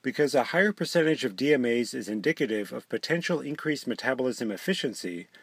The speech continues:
these findings suggest that differences in arsenic metabolism of the mother during pregnancy may also be associated with metabolic differences in the child.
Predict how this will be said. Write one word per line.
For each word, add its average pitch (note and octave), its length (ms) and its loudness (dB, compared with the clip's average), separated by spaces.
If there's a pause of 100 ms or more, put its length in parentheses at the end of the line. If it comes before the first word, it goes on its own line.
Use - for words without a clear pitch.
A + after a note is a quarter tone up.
(340)
these F#3 220 2
findings D#3+ 420 2
suggest B2 440 2
that G#2+ 140 0
differences D#3+ 600 0
in A#2 100 -2
arsenic C#3+ 500 -2
metabolism C3 720 0
of G2+ 180 -4
the G2+ 80 -2
mother A#2 360 0
during G2 280 -4
pregnancy G#2+ 760 -2 (400)
may A#2+ 140 0
also E3+ 340 2
be D#3 140 4
associated B2 720 2
with G#2+ 220 -2
metabolic C3+ 480 2
differences A#2+ 560 -4
in A2+ 180 -8
the G2+ 100 -4
child. F#2+ 600 -6